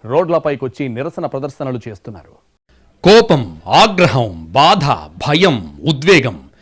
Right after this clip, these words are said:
అన్నింటికీ మించి ఏ లక్ష్యంతో అమెరికా గడ్డపై అడుగుపెట్టారో అది నెరవేరకుండానే అర్ధాంతరంగా తమ భవిష్యత్తు ముగిసిపోతోందనే నిర్వేదం.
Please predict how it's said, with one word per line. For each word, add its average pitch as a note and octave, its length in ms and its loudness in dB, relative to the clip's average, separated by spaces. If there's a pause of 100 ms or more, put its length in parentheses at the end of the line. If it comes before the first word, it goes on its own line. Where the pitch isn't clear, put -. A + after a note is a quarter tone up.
(360)
అన్నింటికీ D#3 520 2
మించి E3 340 2
ఏ D3 140 4
లక్ష్యంతో E3+ 500 2
అమెరికా E3+ 420 4
గడ్డపై D3+ 480 2
అడుగుపెట్టారో C3+ 800 0 (180)
అది A#2+ 200 0
నెరవేరకుండానే B2+ 920 0
అర్ధాంతరంగా C3 840 -2
తమ B2 240 -4
భవిష్యత్తు C#3 640 -4
ముగిసిపోతోందనే D3+ 1000 0
నిర్వేదం. G#2+ 580 -4